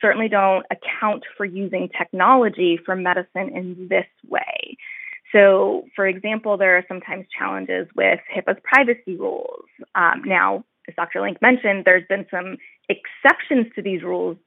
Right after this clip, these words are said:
during covid, but they can still be a potential issue depending on what type of service you're receiving. The Controlled Substances Act is a, uh, federal law that imposes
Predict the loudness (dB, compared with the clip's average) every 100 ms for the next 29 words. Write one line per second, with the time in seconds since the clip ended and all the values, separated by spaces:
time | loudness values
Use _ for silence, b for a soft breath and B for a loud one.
0 | 2 2 2 -4 -2 4 6 4 2 0
1 | 0 -2 -2 2 2 2 -6 -2 -2 -2
2 | 0 -2 -2 -8 -8 -6 -2 -2 -2 -10
3 | -6 -6 -6 -6 -4 -4 -2 -2 0 -2
4 | -2 -12 -6 -6 -6 -8 -8 -8 -12 -10
5 | -10 -10 -14 -18 _ b b b b b
6 | _ -4 4 4 4 6 4 2 -6 -6
7 | -6 -6 -4 0 0 -2 -2 4 4 2
8 | -14 -10 0 4 4 2 0 -2 -2 0
9 | 2 2 -2 -2 -2 0 -4 -4 -2 -2
10 | 2 2 2 -2 -4 -4 -4 -10 -10 -8
11 | -8 -4 -4 -4